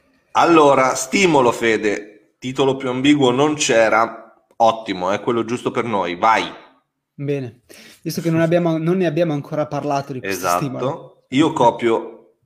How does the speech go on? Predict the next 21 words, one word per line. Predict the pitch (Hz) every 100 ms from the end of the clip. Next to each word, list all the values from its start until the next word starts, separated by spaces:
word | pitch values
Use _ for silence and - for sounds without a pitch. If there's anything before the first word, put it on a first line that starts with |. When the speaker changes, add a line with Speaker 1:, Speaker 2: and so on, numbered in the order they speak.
| -
Speaker 1:
i | 110
podcast | 123 117 110 -
a | 127 127
te | 151
e | 147
tu | - 120
a | 101
me, | 101 90
mi | 87
sembra, | - 87 85 92
no? | 135 - - 254 277 269 269 - - - - _
Speaker 2:
Esatto, | - 131 127 123 -
si | 131 139
parla | 156 151 151
di | 143
questo | 147 -
stimolo, | 139 - 160 151 156 143
uno | 147 139
punto | 151 139
nove | 139 143 143
trillion. | 147 156 139 135 131 127 120 -